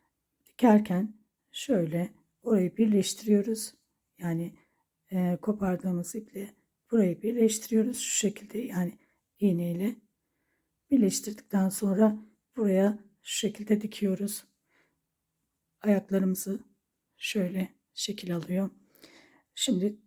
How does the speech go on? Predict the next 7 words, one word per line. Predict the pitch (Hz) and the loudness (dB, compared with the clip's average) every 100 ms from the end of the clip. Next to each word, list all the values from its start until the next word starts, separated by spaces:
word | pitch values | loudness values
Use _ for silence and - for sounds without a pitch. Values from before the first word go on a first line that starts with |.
| _ | _
diğer | 220 190 | 4 4
ayağı | 180 185 185 180 | 4 0 0 -4
göstereyim | 175 165 - 175 175 160 | -6 -6 -4 -4 -6 -6
arkadaşlar. | 175 - 180 180 - 233 254 | -6 -4 -2 -2 -4 -8 -6
Bu | 208 | 0
ayağı | 185 175 175 | 2 2 0
göstereyim. | 175 175 - 180 190 269 269 | -2 -4 -4 -2 0 0 -4